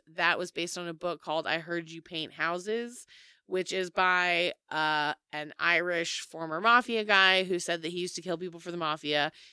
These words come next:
And he said that he killed Jimmy Hoffa. They made a movie about it on Netflix. The Irishman was directed by Martin Scorsese. They had all this weird C G I on Robert De Niro 'cause he was the Irishman, and they did a lot of, like, making him younger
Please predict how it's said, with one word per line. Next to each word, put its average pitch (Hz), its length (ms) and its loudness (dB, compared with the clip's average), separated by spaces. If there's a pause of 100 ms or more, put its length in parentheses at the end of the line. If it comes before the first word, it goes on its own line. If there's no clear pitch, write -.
(200)
And 175 160 -4
he 175 180 -4
said 170 220 -2
that 165 100 -2
he 165 240 -4
killed 170 300 -2
Jimmy 156 240 -4
Hoffa. 131 440 -2
They 143 80 -2
made 151 200 -4
a 160 40 -4
movie 175 240 -2
about 170 220 0
it 160 60 -4
on 151 160 -2
Netflix. 185 560 0
The 135 120 -4
Irishman 170 460 0
was 165 140 -8
directed 156 360 -4
by 156 140 -2
Martin 160 260 -4
Scorsese. 175 760 -2 (580)
They 214 140 8
had 240 140 8
all 233 80 8
this 233 160 2
weird 214 380 4
C 214 220 0
G 196 180 2
I 196 240 4
on 185 100 0
Robert 185 300 2
De 180 100 -4
Niro 185 460 0
'cause 196 180 -6
he 190 160 -6
was 190 160 -2
the 175 120 -2
Irishman, 220 760 0 (360)
and 190 100 -6
they 190 100 0
did 196 160 0
a 202 40 0
lot 190 220 4
of, 185 100 0
like, 175 180 -2
making 175 440 -6
him 175 240 -10
younger 208 720 -2